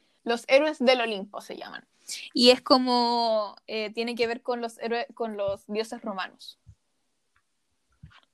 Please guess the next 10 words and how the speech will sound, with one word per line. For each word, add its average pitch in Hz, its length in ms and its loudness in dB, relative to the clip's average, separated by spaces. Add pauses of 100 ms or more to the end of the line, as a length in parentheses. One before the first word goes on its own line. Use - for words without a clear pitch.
(340)
Que 214 120 -4
como 202 260 0
en 208 100 -2
Percy 233 340 0
Jackson 233 380 4
hablan 233 400 2
de 226 140 0
los 226 280 -2
dioses 226 300 -2
griegos, 277 920 2